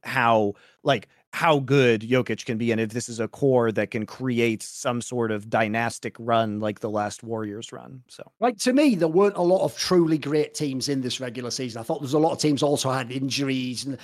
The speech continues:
Speaker 2: a lot of that shit happened, basically. So it was just an unlucky season in general, in my opinion. They were the best team, but it was an unlucky season.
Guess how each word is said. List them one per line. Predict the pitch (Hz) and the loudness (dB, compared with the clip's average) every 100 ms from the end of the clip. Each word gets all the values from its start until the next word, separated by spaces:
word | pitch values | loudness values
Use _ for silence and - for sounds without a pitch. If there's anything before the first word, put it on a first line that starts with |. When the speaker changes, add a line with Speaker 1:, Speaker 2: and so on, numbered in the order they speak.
| - | -4
Speaker 2:
a | 170 | 2
lot | 214 208 | 4 4
of | |
that | 175 160 | 2 0
shit | - 165 - | -2 -2 -2
happened, | 151 143 123 | -2 -4 -4
basically. | 123 - 127 | -6 -6 -4
So | 233 | -2
it | |
was | 214 | -2
just | 311 240 | -2 0
an | |
unlucky | 202 170 147 135 | 2 0 0 -4
season | 127 135 113 120 | -4 -6 -6 -8
in | 110 | -8
general, | 113 113 110 | -10 -8 -10
in | |
my | 110 110 | -10 -10
opinion. | 117 117 117 | -10 -8 -2
They | 247 | 0
were | 220 | 2
the | 180 | 0
best | 160 - | 0 -2
team, | 151 143 | -4 -4
but | 143 | -6
it | |
was | 131 | -6
an | 143 | -4
unlucky | 131 117 123 | -4 -6 -10
season. | 110 110 110 113 | -14 -16 -18 -20